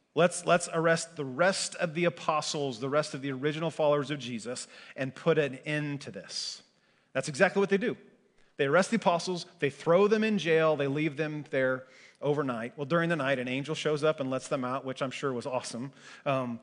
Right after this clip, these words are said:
but the next morning, the religious leaders hear the apostles are back in the temple preaching about Jesus. And number one, they're like, "Who let them out? Like, we were, we were gonna,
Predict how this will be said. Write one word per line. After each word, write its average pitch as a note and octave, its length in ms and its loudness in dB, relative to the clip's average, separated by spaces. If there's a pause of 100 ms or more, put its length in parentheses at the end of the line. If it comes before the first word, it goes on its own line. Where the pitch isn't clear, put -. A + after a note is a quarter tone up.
(120)
but D#3 80 -8
the D#3 80 4
next F#3+ 220 4
morning, E3+ 400 2 (720)
the D#3 120 4
religious D#3+ 380 2
leaders F3 280 4
hear E3 120 4
the D3 100 2
apostles D#3 420 2
are C#3+ 80 -2
back D#3+ 260 4
in F3 60 2
the C#3+ 60 -2
temple E3+ 300 -2
preaching D#3 320 -4
about B2+ 220 -2
Jesus. D#3 560 -4 (640)
And D3+ 160 0
number F3+ 180 4
one, G#3 220 4
they're F3 120 6
like, C#3 260 4 (1160)
"Who F#3+ 160 4
let G#3 160 6
them G#3 160 2
out? F3 340 2 (1200)
Like, D3+ 120 -2 (180)
we E3 140 4
were, G#3+ 160 6
we F3+ 180 2
were A3 80 4
gonna, F#3+ 220 4